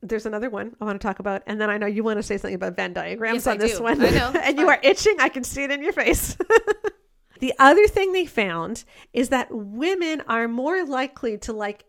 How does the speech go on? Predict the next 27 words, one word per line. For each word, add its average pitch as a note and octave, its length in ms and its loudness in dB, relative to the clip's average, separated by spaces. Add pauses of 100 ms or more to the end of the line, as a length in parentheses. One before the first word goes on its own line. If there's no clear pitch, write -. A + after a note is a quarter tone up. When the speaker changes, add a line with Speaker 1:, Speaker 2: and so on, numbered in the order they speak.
(380)
Speaker 1:
feel B3+ 340 -4
love G#3 360 -4 (420)
a A3+ 80 0
lot F3+ 720 -8
at G3 120 -14
the G3+ 160 -8 (120)
early G#3 320 -4
stage G#3+ 280 -6
of G#3 80 -10
a G#3 60 -8
relationship. G#3 540 -6
So - 100 -6
it's G3+ 140 -6
Speaker 2:
Mm-hmm. A3+ 180 -6
Speaker 1:
easier A#3 240 -2
for A#3 140 -10
them. G#3+ 180 -4
They F#3+ 100 -8
feel G3+ 220 -8
love G3 220 -6
more F#3 180 -8
often. F3+ 300 -10
They E3+ 100 -8
feel F#3+ 280 -10
like, F#3+ 220 -10
and, G#3 220 -10
or, A3+ 240 -2